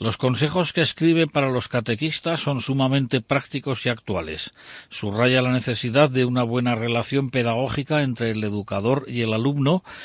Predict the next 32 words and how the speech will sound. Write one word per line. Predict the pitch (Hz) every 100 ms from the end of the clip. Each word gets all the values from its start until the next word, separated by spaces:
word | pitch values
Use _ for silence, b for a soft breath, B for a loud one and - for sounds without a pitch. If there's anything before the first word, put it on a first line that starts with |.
| B -
y | 117
destaca | 117 - 139 156
la | 156
importancia | 139 120 127 117 151 151 165
de | 151
la | 139
repetición | 123 110 110 117 - 147 165
y | 131
la | 123
participación | 110 113 104 107 - 104 104 127 135
activa | 120 - 131 127
del | 131 139
alumno | 117 127 135 156 B B B -
en | 117
el | 135
aprendizaje. | 131 - 127 123 113 95 - 80 - B B B B
Además, | 104 107 113 143 -
propone | 127 117 139 147
una | 143 135
formación | - 120 120 - 131
integral | 139 120 123 135 147 139
con | 120
un | 127
enfoque | 127 117 131 123 147 123
eminentemente | 117 113 123 113 123 123 117 117 104 110
cristiano | 107 101 - 131 139 135
que | 110
apunte | - 123 113 131 120
a |
las | 113 98
buenas | 101 110 98 -
costumbres. | 92 - 85 85 - -